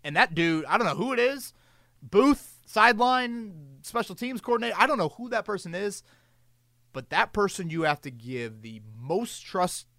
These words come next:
of anybody on your coaching staff during those sixty minutes of football, and they've gotta make those quick decisions for you. 'Cause throwing a challenge flag when you did, that can't happen. I went back and watched, and Saturday, Chris, they've got the ball with twenty-eight seconds to go.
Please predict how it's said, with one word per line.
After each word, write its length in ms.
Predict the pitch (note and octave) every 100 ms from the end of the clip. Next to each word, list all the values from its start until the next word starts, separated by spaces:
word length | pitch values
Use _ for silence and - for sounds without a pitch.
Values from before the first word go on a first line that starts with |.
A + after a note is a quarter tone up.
| _ -
of 100 | C#3
anybody 360 | F3+ A#3 G#3+ G#3+
on 100 | G3+
your 100 | F#3
coaching 340 | F#3 - A#2+
staff 500 | - G#2 G#2 - - _ _ _ _ _
during 180 | D#3 D3
those 160 | C3
sixty 300 | - D#3 D3+
minutes 220 | C#3+ C3
of 80 | B2
football, 440 | C3+ B2 A2 G#2+ - _ _ _ _
and 140 | B2 A#2+
they've 140 | D3
gotta 200 | D#3 D3+
make 240 | C3 B2+ A2+
those 160 | A2+ -
quick 200 | D3 B2
decisions 420 | G#2+ A2 G2+ G2
for 180 | _ -
you. 100 | - _ _ _ _ _
'Cause 140 | B2+ -
throwing 240 | F3 G#3+
a 20 |
challenge 340 | G3 F3+ F#3+ F#3
flag 220 | G3 F#3
when 120 | F#3
you 40 | F#3
did, 340 | F3+ G3 G3 - _ _ _ _
that 200 | E3 D#3
can't 220 | - C3
happen. 320 | A2+ G#2+ - - _ _ _ _ -
I 60 |
went 100 | C4+
back 160 | G#3 E3+
and 80 | B2
watched, 380 | A#2+ A2+ - _
and 140 | B2+ B2
Saturday, 520 | - F3 E3+ C3+ A#2
Chris, 400 | - A#2 A#2 - _ _ -
they've 160 | A3
got 180 | A#3+ G#3+
the 60 | C#3+
ball 260 | C#3+ C#3
with 140 | A#2 -
twenty-eight 520 | - F3+ G#3 G3 -
seconds 360 | - D3 C#3+ -
to 80 |
go. 280 | G#2+ G#2 F2